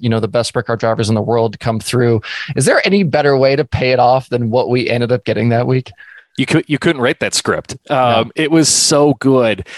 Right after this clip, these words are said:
Speaker 2: And, you know, will, will that be duplicated? We, I don't know. It was such a great race. And I think it's, it's kind of funny. I, I,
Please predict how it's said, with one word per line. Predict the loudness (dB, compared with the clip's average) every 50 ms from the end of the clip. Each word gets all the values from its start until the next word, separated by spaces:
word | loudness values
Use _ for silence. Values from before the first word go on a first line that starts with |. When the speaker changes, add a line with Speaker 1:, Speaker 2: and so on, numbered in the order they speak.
| -20 -20 -20 _ _
Speaker 2:
And, | -6 -2 -2 0 0 0 0 0 -2 -4 -6 -8 -8 -8 -12 _ _ _ _ _ _ _ _ _ _ _ _ _ _ _ _ _ _ _ _ _ -8
you | -2 -2 0
know, | 0 2 2
will, | 2 0 0 2 2 4 4 2 2
will | 0 0 0 0 2
that | 0 0 -2 -2 -2
be | -4 -4 -4
duplicated? | -2 0 0 0 0 0 -2 0 0 0 0 0 0 0
We, | 0 0 0 -2 -2 -4 -8
I | -8 -8 -4 -4 0
don't | 2 2 2 2 0 -2 -4 -2
know. | 0 0 0 2 2 2 0 2
It | 0 0 2
was | 2 0 2 2
such | 0 0 0 0 0 0 0 0 0 0 -2 -4 -4 -2
a | -4 -4
great | -2 -2 -2 0 0 0 -2
race. | -2 -2 0 0 0 0 0 0
And | 0
I | 0 0
think | 0 -2 -4 -2 -2 -4
it's, | -4 -4 -4 -8 -10 -10 -16 -14 -14 -10 -10 -6
it's | -6 -6 -6 -4
kind | -4 -2 -2 0
of | 0 -2 -2
funny. | -2 -2 -2 0 0 0 0 0 0 0
I, | -2 -2 -2 -2
I, | -2